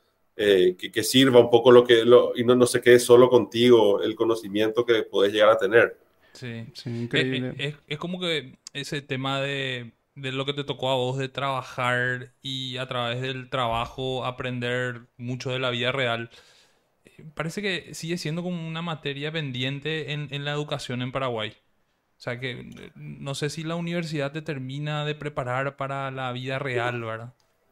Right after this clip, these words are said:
Speaker 1: Y siempre se habla de, de que la universidad tiene una función de extensión, ¿verdad?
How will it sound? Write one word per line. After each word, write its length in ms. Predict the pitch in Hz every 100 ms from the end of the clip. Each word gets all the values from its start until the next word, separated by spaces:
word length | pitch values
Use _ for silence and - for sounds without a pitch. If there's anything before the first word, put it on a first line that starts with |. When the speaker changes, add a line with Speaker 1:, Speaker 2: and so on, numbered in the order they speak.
| _ _ -
Speaker 1:
Y 100 | 123
siempre 300 | 180 185 302
se 160 | -
habla 320 | 127 131 151
de, 200 | 151 151 143
de 100 | 143
que 140 | 143
la 180 | 143 143
universidad 540 | 139 143 143 120 120
tiene 300 | 123 120 131
una 160 | 131 131
función 420 | 131 120 - 113
de 100 | 120
extensión, 960 | 127 - - 107 92 - 117 113 98 92
¿verdad? 420 | 90 95 107 107